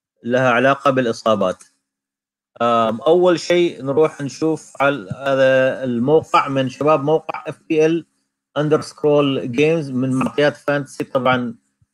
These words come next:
أحد أخواننا وشبابنا اللي موجودين في ال-، تويتر اللي دائمًا ي-، يذكروا الإصابات، ونبدأ نشوف مع بعض إيش اللي يحكي عن موضوع الإصابات.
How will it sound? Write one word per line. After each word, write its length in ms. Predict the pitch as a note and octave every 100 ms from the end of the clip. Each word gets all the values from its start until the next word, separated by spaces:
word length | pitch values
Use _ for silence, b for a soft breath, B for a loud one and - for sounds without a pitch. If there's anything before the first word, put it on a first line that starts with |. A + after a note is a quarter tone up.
| - -
أحد 180 | - C3
أخواننا 520 | B2+ - C3 C3 C3
وشبابنا 520 | A#2+ B2 C3 B2 C3
اللي 180 | A#2+ A#2
موجودين 540 | A#2 A#2 A#2+ C3 C3
في 420 | A#2+ A#2+ A#2 A2+
ال-، 480 | A2+ A2+ A2 G#2+ G#2 - _ _ _ _ _ _ _ _ _ _ _ _ _ _ _ _ _ _ _ _ - _ _ _ - -
تويتر 440 | C#3+ C#3+ D#3+ D3+
اللي 160 | B2 A#2
دائمًا 760 | C#3+ C#3+ C3+ C3 B2 A#2+ A2+
ي-، 300 | C3 C#3 D3
يذكروا 400 | C3+ C#3 B2+ B2
الإصابات، 640 | A#2+ A#2 B2 B2+ D#3+ F3
ونبدأ 540 | C#3+ C#3 C#3 D3 C#3 C3+
نشوف 320 | C3+ D#3+ D3
مع 160 | C3+ A#2+
بعض 340 | A#2 A2+ G#2
إيش 220 | C#3+ C#3
اللي 200 | B2+ B2
يحكي 240 | B2 - B2+
عن 120 | B2
موضوع 320 | A#2+ B2 A#2+
الإصابات. 680 | A#2 G2+ A2 A2+ E3 F#3